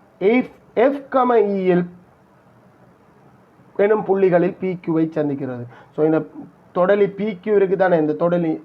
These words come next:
தொடலி பி கியூ. இந்த தொடலி பி கியூவை இந்த பி சி என்ற கோடு சந்திக்குதாம். எங்க சந்திக்குது என்று சொல்வது? So, பி சியையும் நீட்டப்பட்ட பி சி எஃப் சந்திக்கிற புள்ளி அந்த முறையே என்றா அந்த ஓர்டர்ல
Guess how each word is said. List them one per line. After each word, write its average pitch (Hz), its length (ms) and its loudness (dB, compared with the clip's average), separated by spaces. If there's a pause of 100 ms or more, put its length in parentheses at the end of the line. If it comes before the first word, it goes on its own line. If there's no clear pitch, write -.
தொடலி 170 320 -2
பி 170 240 -6
கியூ. 139 220 -6 (280)
இந்த 165 240 -4
தொடலி 240 240 2
பி 226 320 -4
கியூவை 220 360 2 (280)
இந்த 180 200 -2
பி 247 480 2
சி 233 320 -4
என்ற 226 280 2
கோடு 196 280 2
சந்திக்குதாம். 165 600 -2 (360)
எங்க 214 260 2
சந்திக்குது 196 440 0
என்று 185 240 2
சொல்வது? 165 520 -2 (140)
So, 143 100 -10
பி 285 200 4
சியையும் 247 720 2 (100)
நீட்டப்பட்ட 226 880 0
பி 190 260 -4
சி 196 340 -10 (420)
எஃப் 165 260 -4 (320)
சந்திக்கிற 175 520 -2
புள்ளி 147 520 -2
அந்த 143 160 -2
முறையே 190 480 4
என்றா 185 240 2
அந்த 214 180 0
ஓர்டர்ல 165 420 2